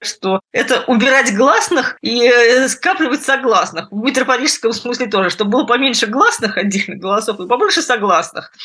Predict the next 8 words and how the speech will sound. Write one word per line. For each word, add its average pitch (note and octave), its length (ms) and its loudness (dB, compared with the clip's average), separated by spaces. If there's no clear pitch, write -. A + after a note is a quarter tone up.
И A#3+ 80 -2
это G4+ 200 2
затемняет B3 640 -2
смысл A#3+ 640 -2
происходящего. G3+ 1080 -2
Поэтому, A#3+ 800 0
конечно, A3+ 720 -4
это G3+ 560 0